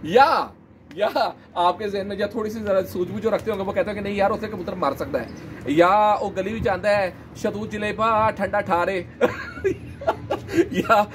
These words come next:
या वो वाला शतूत जलेबा कबूतर को ठंडा ठार करना है। देखिए यार दोस्तों, या,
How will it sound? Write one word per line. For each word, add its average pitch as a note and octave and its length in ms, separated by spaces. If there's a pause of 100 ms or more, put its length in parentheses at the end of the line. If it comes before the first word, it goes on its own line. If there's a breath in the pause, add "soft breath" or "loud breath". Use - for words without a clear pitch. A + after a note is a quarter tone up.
(180 loud breath)
या F#3 160
वो E3+ 180
वाला F#3 140
शतूत F3 360
जलेबा D3+ 340
कबूतर F#3+ 280
को G3+ 80
ठंडा F#3 280
ठार E3 220
करना D#3+ 260
है। E3 60 (920)
देखिए A#3+ 380
यार G#3 180
दोस्तों, G#3+ 300
या, A#3+ 280